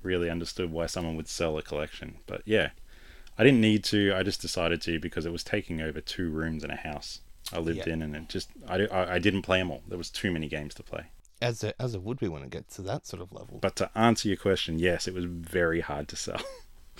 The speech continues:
Speaker 2: Yeah.
Speaker 1: When the guy came, I had so many people interested that just wants bits and pieces, and one guy came and he had cash.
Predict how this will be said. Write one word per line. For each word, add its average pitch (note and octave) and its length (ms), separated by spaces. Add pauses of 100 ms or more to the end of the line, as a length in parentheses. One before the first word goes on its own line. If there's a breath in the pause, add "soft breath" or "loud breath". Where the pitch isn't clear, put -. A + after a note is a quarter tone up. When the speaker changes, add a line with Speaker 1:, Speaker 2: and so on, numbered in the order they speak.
Speaker 2:
Yeah. G#2+ 240 (100)
Speaker 1:
When G2 160
the F#2 80
guy B2+ 260
came, G#2+ 380
I G#2 120
had F#2 140
so C3+ 240
many B2+ 200
people A2 260
interested G#2+ 220
that F#2+ 100
just F2+ 160
wants F#2 200
bits - 340
and F#2+ 100
pieces, F#2 340
and E2+ 140
one A2+ 200
guy G2+ 200
came F2+ 300
and F2 100
he F2 60
had E2+ 320
cash. - 500